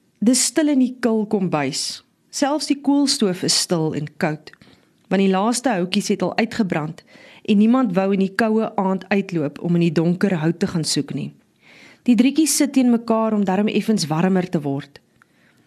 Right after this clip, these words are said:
"Hester, môre moet jy en Katrina oorstap terwyl oom Henny by die dorsmasjien is en by tannie Hanna 'n bietjie mieliemeel gaan leen. Katrina kan alleen gaan, ma. Sy bedel beter as ek."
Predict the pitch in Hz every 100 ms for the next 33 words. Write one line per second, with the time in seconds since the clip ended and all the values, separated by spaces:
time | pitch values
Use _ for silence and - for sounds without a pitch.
0 | _ 175 180 180 - 262 - _ _ _
1 | _ 190 196 220 262 254 208 196 208 233
2 | 233 240 240 - 226 214 - 185 226 -
3 | - - - 202 185 190 190 202 175 208
4 | 202 202 180 156 175 - 226 - 180 -
5 | 214 - - - 202 196 196 214 220 190
6 | 165 196 - 175 185 214 180 165 202 190
7 | 175 170 - 160 147 147 151 - _ _
8 | _ _ - 202 226 240 254 254 208 196
9 | 170 185 190 - 170 156 151 170 - _
10 | _ _ - 233 214 185 185 196 170 170
11 | - 175 - 147 -